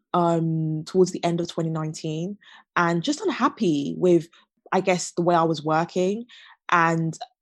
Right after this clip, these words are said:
I wanted more from my actual, like, life, so my relationships with people, my friends, my family,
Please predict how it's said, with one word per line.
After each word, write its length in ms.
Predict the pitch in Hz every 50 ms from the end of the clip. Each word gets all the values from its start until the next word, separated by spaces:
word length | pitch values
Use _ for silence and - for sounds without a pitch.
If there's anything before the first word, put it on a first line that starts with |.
| _ _ _ -
I 360 | 180 175 175 175 170 175 175 170
wanted 320 | 175 196 214 220 247 202
more 440 | 185 170 180 185 185 185 190 185 180
from 580 | - - - - 180 175 170 165 160 160 160 160 -
my 380 | 160 156 156 156 156 160 156 - - -
actual, 600 | 147 - - - - - 165 156 156 156 147 - _ _ _ _ _ _ _ -
like, 280 | 160 147 - - -
life, 420 | 160 160 160 175 196 170 151 - -
so 120 | - - 160
my 80 | 160
relationships 720 | 160 156 156 156 170 180 208 202 - 180 160 - - - -
with 80 | - -
people, 300 | - 160 143 - - 160
my 140 | 151 156 160 _ _
friends, 380 | 196 202 196 175 165 170 - -
my 100 | 147 156
family, 680 | - - 170 175 180 180 175 156 - - - - 180